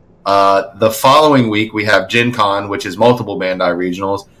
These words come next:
And the following week after that, we have a webcam regional, um, hosted by P P G.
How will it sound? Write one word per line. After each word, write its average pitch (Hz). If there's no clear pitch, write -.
And 110
the 104
following 123
week 120
after 110
that, 107
we 104
have 104
a 95
webcam 107
regional, 92
um, 90
hosted 113
by 95
P 101
P 95
G. 85